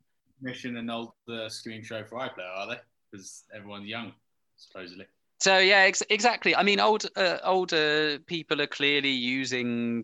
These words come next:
Speaker 2: B vod players, right? And there's certainly, th-, there's all, all the talk over the last few months is that older people are certainly using S vod players. Um,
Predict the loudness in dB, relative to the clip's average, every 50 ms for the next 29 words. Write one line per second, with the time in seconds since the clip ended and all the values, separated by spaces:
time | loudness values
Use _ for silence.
0 | -4 -4 -4 -4 -2 0 0 0 -2 -2 -4 -4 -2 -2 -4 -6 -4 -4 -2 -2
1 | -2 -2 -4 -6 -6 -6 -4 -4 -4 -4 -4 -4 -4 -4 -4 -6 -6 -6 -4 -4
2 | -4 -4 -4 -6 -8 -10 -12 _ -8 -8 -6 -6 -6 -6 -6 -8 -8 -6 -6 -6
3 | -6 -4 -4 -4 -4 -4 -6 -6 -6 -6 -6 -4 -4 -4 -2 -2 -2 -4 -4 -2
4 | -2 -2 -2 -2 -2 -2 0 0 2 2 0 0 -4 -6 -4 -4 -2 -2 -2 -2
5 | -4 -8 -10 -10 -10 -8 -6 -2 -2 -2 -2 -4 -6 -8 -10 -10 -12 -10 -8 -8
6 | -8 -6 -4 -2 0 0 0 0 0 -2 -4 -6 -6 -6 -6 -6 -6 -6 -6 -8
7 | -8 -6 -4 -4 -4 -4 -4 -4 -6 -6 -6 -8 -8 -8 -8 -8 -10 -12 -12 -12
8 | -14 -14 _ _ _ _ _ _ _ _ -6 -4 -2 -2 -2 -2 -4 -6